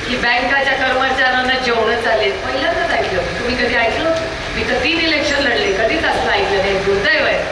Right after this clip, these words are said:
की आता ते सगळ्यांचं ऐकून हे राजकारण आपल्याकडचं गलिच्छ झालंय. ते आता एकदा लोकसभा होऊ द्या, आपल्याला काय करायचंय ते विधानसभेमध्ये आपण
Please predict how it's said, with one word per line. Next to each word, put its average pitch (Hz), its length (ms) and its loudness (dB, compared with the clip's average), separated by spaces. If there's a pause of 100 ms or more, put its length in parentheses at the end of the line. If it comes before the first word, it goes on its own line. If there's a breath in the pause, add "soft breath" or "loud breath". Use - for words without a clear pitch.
(500)
की 233 80 -2
आता 247 340 2
ते 254 300 0 (800)
सगळ्यांचं 254 500 0
ऐकून 247 320 0
हे 254 140 2
राजकारण 240 560 0
आपल्याकडचं 233 680 0
गलिच्छ 277 360 0
झालंय. 208 440 0 (580)
ते 254 60 0
आता 247 160 2
एकदा 247 280 2
लोकसभा 247 480 2
होऊ - 260 0
द्या, - 160 2
आपल्याला - 840 -2
काय 240 280 0
करायचंय 233 400 0
ते 226 240 0
विधानसभेमध्ये 220 840 0
आपण 220 280 0